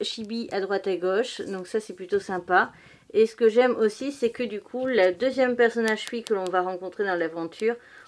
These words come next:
on le voit ici, on a le côté dégradé. Ce que j'aime énormément au niveau du résumé, je sais pas si ça se verra, si,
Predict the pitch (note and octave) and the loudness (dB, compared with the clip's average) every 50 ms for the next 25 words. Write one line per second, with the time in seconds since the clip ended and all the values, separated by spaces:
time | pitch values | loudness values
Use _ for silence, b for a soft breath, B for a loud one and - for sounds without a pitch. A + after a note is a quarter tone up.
0 | B B - G3 G3 F#3+ F#3 F3+ F#3+ F#3 F3+ F#3 F3 - - - - A#3 A#3+ A#3+ | B B -4 -2 -2 0 0 2 2 2 2 0 -4 -8 -14 -8 -6 -4 0 0
1 | A#3+ A3+ G#3+ G3 F#3+ F#3+ G3 F#3+ F#3 - F#3+ F#3 F3 F3 G3 F3+ F3+ - F#3 F3 | 0 0 0 0 0 0 -2 -2 -4 -6 -6 -4 -4 -2 -4 -4 -2 -2 -4 -2
2 | F#3 F#3 F3+ F3+ F#3+ F#3 F#3 F#3+ G#3+ A#3+ A#3 - - G#3 G3 G#3+ G3+ G3 F#3+ F#3+ | -2 -2 -2 0 0 0 4 4 4 4 4 2 0 0 2 2 0 -2 -2 -2
3 | G3+ A3+ A#3 A#3 A3+ A3+ A#3 A#3 A#3 A3+ G#3+ A3 A3+ G3+ G#3+ G#3+ A3 G#3+ G3+ G3 | -2 0 0 0 0 2 2 2 2 2 2 0 -2 -2 0 0 2 0 0 0
4 | G#3+ G#3+ A3 G#3 G3+ F#3+ - - - - G#3+ G#3+ - - - - G#3+ G3+ - G3+ | -2 -4 -4 -4 -6 -10 -16 -14 -12 -12 -12 -12 -12 -16 -16 -14 -14 -12 -12 -12
5 | G3 G3 - - - - A3+ | -10 -10 -12 -12 -10 -10 -10